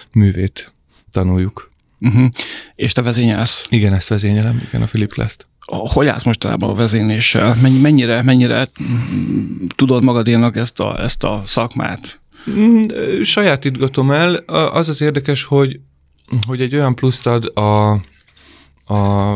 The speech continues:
Speaker 1: a szakmai létemnek, amit, ö, a, ez egy kicsit olyan, mint egy ilyen upgrade a csellózás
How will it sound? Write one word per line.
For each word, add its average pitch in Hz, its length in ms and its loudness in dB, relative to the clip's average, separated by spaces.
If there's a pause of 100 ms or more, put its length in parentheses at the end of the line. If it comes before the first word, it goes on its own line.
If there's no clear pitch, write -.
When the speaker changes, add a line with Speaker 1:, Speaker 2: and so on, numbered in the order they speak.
(180)
Speaker 1:
a 110 100 -4
szakmai 117 400 0
létemnek, 123 800 0 (420)
amit, 107 400 2
ö, 110 580 4 (360)
a, - 300 -4 (260)
ez 151 140 -2
egy 175 160 0 (160)
kicsit 175 260 -6
olyan, 120 140 4
mint 113 160 0
egy 104 100 -6
ilyen 107 140 2
upgrade 98 500 -2
a 101 40 -2
csellózás 101 880 -2